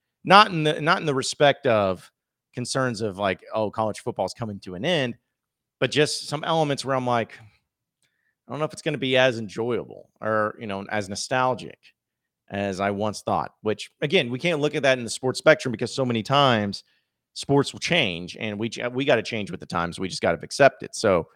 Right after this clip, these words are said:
it's like, I think that there's an element of that and to that, but also at the end of the day, I just think that there's way too many things going on to where it's, like, hard to know what, exactly what it's going to look like. But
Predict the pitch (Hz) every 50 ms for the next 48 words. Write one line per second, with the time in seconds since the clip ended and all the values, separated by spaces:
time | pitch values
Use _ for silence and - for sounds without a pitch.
0 | _ _ _ _ _ _ _ _ - 110 113 117 107 160 175 165 170 151 151 139
1 | 123 107 127 - 120 131 135 135 123 120 117 - - 131 131 131 131 120 - -
2 | 101 92 85 82 85 - 98 101 95 - - - 147 160 156 139 - 95 80 76
3 | 73 71 76 _ _ _ _ _ _ _ _ _ _ _ _ _ _ _ _ _
4 | _ _ - 139 143 156 151 139 - - 143 147 147 143 - - 147 131 123 110
5 | 123 123 123 120 117 107 110 104 98 113 113 113 110 107 107 104 117 101 - -
6 | 113 110 101 - 101 - 107 104 95 - - 107 110 110 101 - 117 110 107 101
7 | 95 - 107 101 92 95 101 101 98 95 92 92 92 92 90 - 92 92 95 92
8 | 90 87 - - 95 85 85 - 110 104 98 87 90 92 92 87 87 92 85 -
9 | 87 80 78 - 78 78 78 78 78 - _ 78 76 78 76 78 73 71 _ _
10 | - - - - _ _ - 76 69